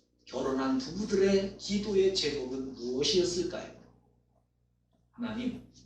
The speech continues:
아들 낳아서 죽일 수 있게 해주세요." 그렇게 했을까요? "우리 집은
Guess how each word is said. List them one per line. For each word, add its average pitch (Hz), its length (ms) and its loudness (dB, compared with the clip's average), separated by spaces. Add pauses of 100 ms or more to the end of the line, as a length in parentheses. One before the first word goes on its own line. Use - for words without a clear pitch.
(640)
아들 113 340 -8
낳아서 107 440 -8
죽일 120 340 -6
수 113 200 -4
있게 - 260 -12
해주세요." - 840 -10
그렇게 117 320 -18
했을까요? - 540 -16 (1300)
"우리 131 200 -8
집은 143 640 -6